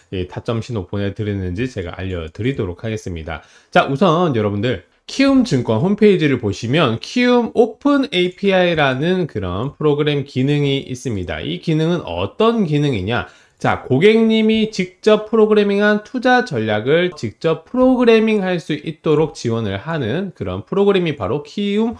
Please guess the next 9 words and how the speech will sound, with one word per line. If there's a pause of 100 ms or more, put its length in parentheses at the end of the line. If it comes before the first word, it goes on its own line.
(180)
오픈 (100)
에이피아이입니다.
그래서
정말로
수많은
증권
금융
데이터들이
있죠.